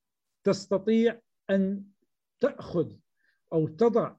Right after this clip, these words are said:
الممارسة الراهنة في كل المجالات أمام أسئلة مفصلية. هل سيتبقى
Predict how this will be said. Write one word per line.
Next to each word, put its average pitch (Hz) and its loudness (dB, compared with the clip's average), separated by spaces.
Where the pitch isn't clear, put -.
الممارسة 214 2
الراهنة 185 0
في 214 -4
كل 277 0
المجالات 165 -2
أمام 214 0
أسئلة 196 -6
مفصلية. 143 -6
هل 226 2
سيتبقى 170 -2